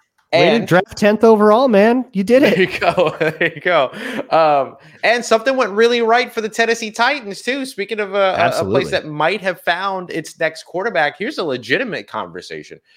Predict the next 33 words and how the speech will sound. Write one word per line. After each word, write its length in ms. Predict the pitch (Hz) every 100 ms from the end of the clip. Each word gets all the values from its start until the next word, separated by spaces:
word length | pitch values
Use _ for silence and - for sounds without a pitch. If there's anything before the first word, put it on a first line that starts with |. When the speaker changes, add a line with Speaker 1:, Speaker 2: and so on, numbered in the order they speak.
| _
Speaker 2:
around 460 | - 113 113 117 117 -
a 60 |
team 360 | 123 - 107 123
that 240 | 123 -
probably 500 | - 92 104 135 180
found 340 | 185 135 127 135
its 160 | -
next 200 | 123 -
quarterback 500 | - 156 185 107 98 _ _ _ -
in, 300 | 120 117 120 _ -
uh, 240 | 117 110 110
Will 240 | 120 123
Levis. 520 | 107 104 110 - -
And 340 | 104 104 101 95
let's 200 | 104 120
break 220 | - 147
down, 380 | - 127 123 131
uh, 260 | 104 110 92
that 220 | 98 110 -
improbable 760 | 117 107 _ 113 110 127 143 139
and 200 | 117 110
historic 680 | 117 - - 113 131 131 -
comeback 520 | - 127 123 82 - _
for 120 | -
the 100 | -
Tennessee 500 | - - 110 139 156 -
Titans 500 | - 127 - 90 78 _ _ _ 76
knocking 440 | 90 110 127 120
off 200 | 107 107
the 60 | 92
Miami 400 | 82 95 107 90
Dolphins 480 | 101 104 85 78 -
in 200 | 95 104